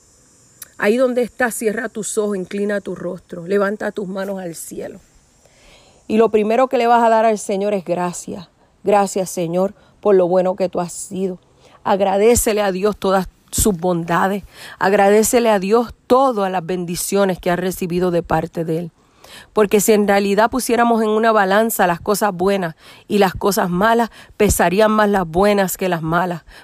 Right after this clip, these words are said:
porque Dios ha sido fiel y ha sido bueno con cada uno de nosotros.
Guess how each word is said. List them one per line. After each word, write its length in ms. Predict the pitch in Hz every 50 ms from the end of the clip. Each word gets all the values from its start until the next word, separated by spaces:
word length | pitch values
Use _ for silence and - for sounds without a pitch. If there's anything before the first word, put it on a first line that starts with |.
| - -
porque 300 | 202 190 - - 180 160
Dios 260 | 170 180 185 185 196
ha 80 | 190
sido 300 | 185 - - 185 175 180
fiel 400 | 170 - - 170 175 175 170 165 - - - - _
y 120 | - 190 190
ha 100 | 175 170
sido 320 | - - 208 196 190 180
bueno 320 | 165 180 190 180 180 165
con 180 | - 165 160 160
cada 300 | - 165 160 160 160 156
uno 240 | 160 160 160 160 156
de 100 | 160 160
nosotros. 560 | 160 156 - - - 156 151 147 - 165